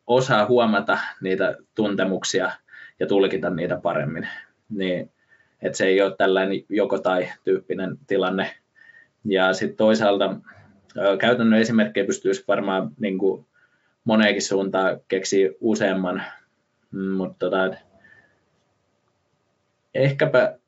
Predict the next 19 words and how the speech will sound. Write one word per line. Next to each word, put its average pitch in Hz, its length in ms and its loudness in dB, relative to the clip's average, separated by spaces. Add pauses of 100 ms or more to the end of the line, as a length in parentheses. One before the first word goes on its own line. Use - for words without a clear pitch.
niin, 120 300 4
että 107 440 2 (840)
jos, 113 260 0 (320)
jos - 140 -12
mun 127 120 2
olotila 127 500 4 (360)
aamulla 104 480 0 (380)
on 98 340 -2 (120)
sellainen, 101 460 0
että - 340 -2 (100)
on 101 320 -2
väsynyt 107 420 2
ja 95 80 4
että 95 120 -4
nyt 98 140 -4
kannattaako 98 520 -2
antaa 95 220 0
kovaa 95 360 0
harjoitusta, 92 680 -4